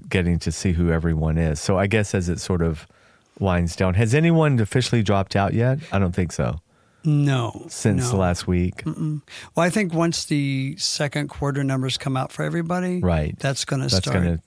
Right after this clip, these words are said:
Speaker 2: Mm-hmm.
Speaker 1: change.
Speaker 2: Yeah, and then, uh, have they announced, uh, the second debates are gonna be
Speaker 1: July, right?
Speaker 2: Mm-hmm.
Speaker 1: Next, well, it is July. Oh my God. This
Speaker 2: Yeah.
Speaker 1: month, what, I think at the end, maybe?
Speaker 2: Mm-hmm.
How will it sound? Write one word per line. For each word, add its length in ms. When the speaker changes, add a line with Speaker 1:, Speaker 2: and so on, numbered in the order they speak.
Speaker 2:
Mm-hmm. 80
Speaker 1:
change. 500
Speaker 2:
Yeah, 200
and 100
then, 480
uh, 160
have 160
they 140
announced, 720
uh, 340
the 180
second 420
debates 420
are 40
gonna 220
be 280
Speaker 1:
July, 760
right? 300
Speaker 2:
Mm-hmm. 100
Speaker 1:
Next, 240
well, 220
it 160
is 160
July. 480
Oh 40
my 120
God. 160
This 280
Speaker 2:
Yeah. 60
Speaker 1:
month, 280
what, 160
I 60
think 260
at 120
the 160
end, 300
maybe? 220
Speaker 2:
Mm-hmm. 160